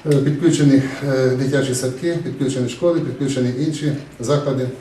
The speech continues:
соціального забезпечення нашого міста. Я хотів би сказати, що ці дії, які були проведені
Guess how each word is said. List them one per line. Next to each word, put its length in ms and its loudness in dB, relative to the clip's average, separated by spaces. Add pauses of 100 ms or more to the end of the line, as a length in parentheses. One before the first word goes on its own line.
(800)
соціального 480 4
забезпечення 720 0 (140)
нашого 380 4
міста. 400 2 (1120)
Я 120 2
хотів 280 4
би 60 4
сказати, 480 2 (300)
що 120 -6
ці 200 -2
дії, 600 0 (520)
які 220 0
були 220 0
проведені 540 2